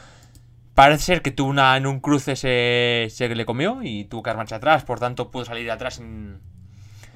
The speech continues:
En la primera etapa. Habrá que hablar un poco ahora de eso, porque bueno,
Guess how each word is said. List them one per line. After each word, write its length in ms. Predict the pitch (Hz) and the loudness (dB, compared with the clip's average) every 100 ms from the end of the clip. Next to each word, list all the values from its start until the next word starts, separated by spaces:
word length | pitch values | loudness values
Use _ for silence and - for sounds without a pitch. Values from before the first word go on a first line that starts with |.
| - - - - | -20 -20 -20 -8
En 160 | 151 143 | 0 4
la 120 | 131 | 4
primera 180 | 131 127 | 2 2
etapa. 400 | 135 147 202 - - | 4 4 4 2 -4
Habrá 220 | 123 127 | 0 2
que 80 | 123 | 2
hablar 140 | 117 | 0
un 80 | 107 | 0
poco 180 | 110 110 | -2 0
ahora 120 | 110 | 2
de 80 | 143 | 0
eso, 200 | 175 196 | -2 -6
porque 200 | 107 107 | -8 -6
bueno, 240 | 110 98 | -8 -10